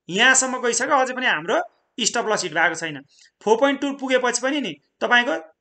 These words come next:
थ्री पोइन्ट सिक्ससम्म हेर्नु, यो लाइनसम्म अहिलेसम्म आएको छैन होला सायद, हेर्नु है त के भएर रहेछ ल। यो लाइनसम्म आयो त, आयो, तर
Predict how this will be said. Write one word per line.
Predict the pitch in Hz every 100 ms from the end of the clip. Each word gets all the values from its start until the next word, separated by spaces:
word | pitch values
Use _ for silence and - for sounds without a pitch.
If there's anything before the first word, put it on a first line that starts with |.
| -
थ्री | 240
पोइन्ट | 262 262
सिक्ससम्म | - 247 233 190
हेर्नु, | 156 139 139
यो | 156 214
लाइनसम्म | 254 240 220 233
अहिलेसम्म | 233 220 220
आएको | 214 185 170
छैन | 160
होला | 147 135
सायद, | 135 127 131
हेर्नु | 156
है | 185
त | 170
के | 160
भएर | 135
रहेछ | 127 127
ल। | 135 - _ _ - - _ -
यो | 226
लाइनसम्म | 262 254 247 247
आयो | 254 262
त, | 220 135 _ _ _ _ _ _ _ _ _ _ _ _ -
आयो, | 226 277
तर | 339 262